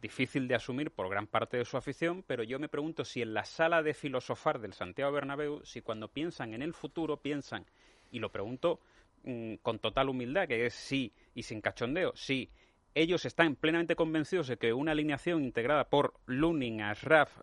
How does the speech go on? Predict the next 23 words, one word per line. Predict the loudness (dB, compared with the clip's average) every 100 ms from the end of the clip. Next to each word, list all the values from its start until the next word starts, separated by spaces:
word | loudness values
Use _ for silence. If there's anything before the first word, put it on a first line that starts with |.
| -18
Vallejo, | -4 0 2 4 2 2 0
Militao, | 0 -4 -4 -4 4 8 8 6 0
Reguilón | -4 0 2 2 2 2 2
o |
Mendy, | 0 0 2 4 2 -2 -18 _ _
con | 2 4 2 -4
Van | 4 4 4
de | 2
Beek | 4 4
en | 0
el | 0
centro | -2 0
del | 0 4
campo, | 2 2 -2 2
Cubo, | 4 6 6
Militao, | 2 -2 2 6 6 6 6
Odegaard | 6 6 6 6 6
y | 4
arriba | 6 6 6
Jovic, | 4 2 0 -4 -18 _ -18
va | 2 2
a |
ser | 4 0